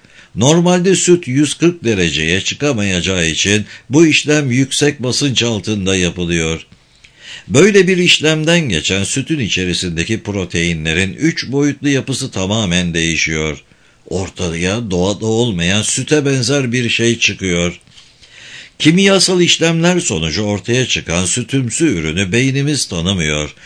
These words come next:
Çünkü onun milyon yıldır bildiği, içtiği süt değil bu. Bu öyle steril U H T süt ki ambalajlı kutusunun kapağını açsanız bile bir ay bozulmadan kalıyor.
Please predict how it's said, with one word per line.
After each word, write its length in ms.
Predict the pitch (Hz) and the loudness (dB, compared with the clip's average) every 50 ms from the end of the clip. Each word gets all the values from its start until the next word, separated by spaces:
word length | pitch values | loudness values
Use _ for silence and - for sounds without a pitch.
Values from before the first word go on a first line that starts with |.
| - - - - | -20 -20 -14 -6
Çünkü 300 | - - 175 208 196 196 | -2 0 2 2 4 4
onun 360 | 185 139 160 165 170 180 175 160 | 4 4 4 4 4 4 2 2
milyon 560 | 143 139 151 151 147 139 147 170 180 175 151 | 2 2 2 2 2 2 4 4 4 2 2
yıldır 500 | 104 82 80 80 78 87 104 101 90 78 | 0 0 -2 -2 -2 -2 -2 -2 -2 0
bildiği, 600 | 101 107 98 85 76 87 87 80 82 98 107 123 | 0 0 0 0 -2 0 0 0 0 0 0 0
içtiği 420 | 113 - - - - 107 120 123 | 0 -2 -2 -2 -2 -2 0 0
süt 340 | - - - 120 - - - | 0 0 0 -2 -2 -2 0
değil 240 | 110 113 127 147 135 98 | 2 2 4 4 2 2
bu. 260 | 85 85 85 82 80 - _ _ _ _ - - - - - - | 0 0 -2 -2 -4 -8 _ _ _ _ -20 -20 -20 -20 -10 -2
Bu 220 | 107 143 180 139 | 2 4 4 4
öyle 380 | 123 165 170 175 175 185 196 156 | 6 6 6 8 8 6 6 4
steril 580 | - - - - - 160 165 156 180 170 151 120 - | 4 2 0 0 2 2 4 6 6 6 4 2 2
U 240 | 127 147 143 127 131 | 2 2 2 2 2
H 200 | 139 143 139 143 | 2 0 2 2
T 200 | - 156 156 135 | 2 2 2 2
süt 380 | - - - 160 165 170 - | 0 0 2 0 0 0 -2
ki 260 | - 90 92 98 101 92 - - - - - | 0 2 2 2 2 0 -4 -14 -20 -8 -2
ambalajlı 680 | - 135 156 165 156 156 160 160 156 156 143 139 185 175 | 0 0 2 2 4 4 4 6 4 4 4 2 -2 -2
kutusunun 540 | 156 127 - 92 82 - 92 85 95 110 107 | -4 -6 -6 -4 -4 -4 -4 -2 -2 -4 -2
kapağını 560 | 110 117 117 117 131 135 135 135 139 147 131 | -2 -4 -2 -2 0 0 0 0 0 0 0
açsanız 640 | 131 127 - - - 135 135 151 165 156 123 95 | -2 -4 -2 -2 -2 -2 0 0 0 0 0 -2
bile 300 | 87 87 82 90 95 95 | -2 0 0 0 0 2
bir 120 | 127 160 156 | 2 2 2
ay 280 | 151 151 151 147 107 | 4 4 2 2 2
bozulmadan 760 | 113 123 127 104 117 151 156 143 120 110 107 113 113 113 107 | 0 0 0 0 0 0 0 0 0 0 0 0 0 -2 -2
kalıyor. 580 | - 98 92 90 92 95 87 82 85 87 87 | -2 -4 -2 0 0 0 2 0 0 -2 -4